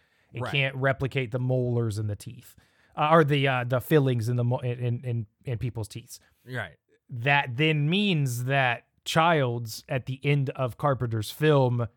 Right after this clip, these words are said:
Speaker 1: is not the thing because you can clearly see his earring.
Speaker 2: Oh, shit, you're right.
Speaker 1: Yeah.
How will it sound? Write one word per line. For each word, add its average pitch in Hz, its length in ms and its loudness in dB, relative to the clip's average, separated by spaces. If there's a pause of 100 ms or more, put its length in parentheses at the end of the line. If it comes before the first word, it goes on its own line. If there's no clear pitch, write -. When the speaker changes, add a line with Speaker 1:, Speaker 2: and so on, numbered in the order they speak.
Speaker 1:
is 117 220 -2
not 147 380 2
the 127 160 -4
thing 107 520 -6 (200)
because 127 480 -2
you 123 60 -6
can 120 160 -6
clearly 127 420 -2
see 143 320 -6
his 110 220 -8
earring. 120 420 -10 (400)
Speaker 2:
Oh, 123 380 -12
shit, - 440 -10
you're 117 140 -14
right. 110 640 -8
Speaker 1:
Yeah. 127 240 -4